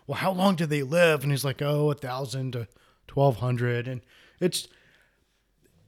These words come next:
at that particular scene, they were having breakfast, and he's got his glasses on in one of the few times, and he's got kind of a grizzled beard and messy hair, and he's got the,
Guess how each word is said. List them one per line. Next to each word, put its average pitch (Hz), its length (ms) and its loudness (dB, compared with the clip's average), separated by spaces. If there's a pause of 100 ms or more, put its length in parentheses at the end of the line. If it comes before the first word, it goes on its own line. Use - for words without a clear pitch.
(160)
at 170 120 4
that 233 160 8
particular 170 500 2
scene, 147 280 2
they 147 100 4
were 143 120 4
having 147 320 4
breakfast, 135 720 -2 (360)
and 147 120 0
he's 131 120 -2
got 160 220 4
his 147 140 -2
glasses 143 500 0
on 135 260 0
in 135 160 0
one 139 120 0
of 135 80 -2
the 127 60 -4
few 156 140 -2
times, 139 440 -2
and 123 100 -10 (340)
he's 208 160 -4
got 214 180 4
kind 196 180 6
of 175 80 4
a 175 60 6
grizzled 160 500 4
beard 147 300 4
and 135 80 0
messy 143 320 0
hair, 139 320 0
and 139 100 -4
he's 135 140 -8
got 151 260 -8
the, 131 120 -14